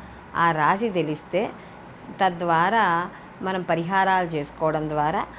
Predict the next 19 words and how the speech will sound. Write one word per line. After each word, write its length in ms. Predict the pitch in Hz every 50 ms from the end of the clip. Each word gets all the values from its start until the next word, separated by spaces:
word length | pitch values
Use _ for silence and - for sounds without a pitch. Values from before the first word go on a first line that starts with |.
| - - - - -
మనకి 400 | 202 208 226 220 240 226 185 170
ప్రతికూల 640 | 170 175 185 180 185 208 226 226 240 240 226 220
ఫలితాలు 500 | 208 - 185 170 170 165 185 170 165 160
తగ్గి 520 | 160 - 165 160 160 175 202 185 160 156 - - -
అనుకూలమైన 640 | - 170 185 196 - 254 247 240 220 202 190 185 180
ఫలితాలు 720 | 165 175 156 156 156 160 185 170 170 165 175 170 160 175 175 - -
పొందడం 360 | 160 156 160 180 196 202 196
అనేది 340 | 185 175 170 160 156 156 160
జరుగుతుంది. 540 | 151 151 139 147 151 156 - 180 165 156 151
కాబట్టి 580 | 143 143 127 127 135 131 - - 220 269 330 - - - - - - - - - -
ఇప్పుడు 240 | - 202 214 226 220
మనం 420 | 220 208 190 180 170 160 156 165 180 - - - - - - -
అసలు 220 | - 190 208 208 - -
ఒక్కొక్క 320 | 170 - 226 226 226 -
రాశి 440 | 233 202 180 160 165 175 170 - 180
గురించి 580 | 170 170 160 160 156 156 151 - 202 240 - - - - - -
మనం 220 | 180 170 185 220 240
తెలుసుకుందాం. 560 | 220 190 170 160 - - 175 156 151 147 147 - -
ఈ, 240 | 180 175 170 170